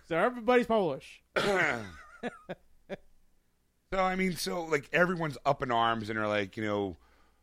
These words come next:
Speaker 2: and there's some people who say, "Well, we didn't film who got killed," but then other people saying, like, um,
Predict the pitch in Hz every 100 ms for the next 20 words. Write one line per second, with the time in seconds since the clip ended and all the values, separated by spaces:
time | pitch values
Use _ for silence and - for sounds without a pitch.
0 | _ _ 143 156 139 117 110 131 127 -
1 | 139 113 120 117 120 107 120 110 104 104
2 | 113 110 82 - 107 107 117 131 131 -
3 | - 98 143 127 - - 151 156 170 160
4 | - _ _ _ _ 117 120 113 113 113
5 | 107 107 104 104 101 - _ - 101 82
6 | 98 98 98 95 85